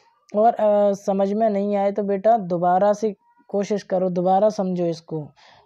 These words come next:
और लिख लिख के थोड़ी सी प्रैक्टिस करो। ये बहुत इंपॉर्टेंट डेरिवेशन है। और बेटा वीडियो अगर अच्छा लग रहा है तो चैनल को लाइक करें, सब्सक्राइब करें। और यूपी बोर्ड का तुम्हारा एग्जाम आने से पहले अच्छे अच्छे न्यूमेरिकल में अपलोड करूँगा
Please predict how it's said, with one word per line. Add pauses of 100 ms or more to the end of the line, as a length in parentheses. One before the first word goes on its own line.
और
लिख
लिख
के (440)
थोड़ी
सी
प्रैक्टिस
करो।
ये
बहुत
इंपॉर्टेंट
डेरिवेशन
है। (160)
और
बेटा
वीडियो
अगर
अच्छा
लग
रहा
है (420)
तो
चैनल
को
लाइक
करें,
सब्सक्राइब
करें।
और
यूपी
बोर्ड
का
तुम्हारा
एग्जाम
आने
से
पहले
अच्छे
अच्छे
न्यूमेरिकल
में
अपलोड
करूँगा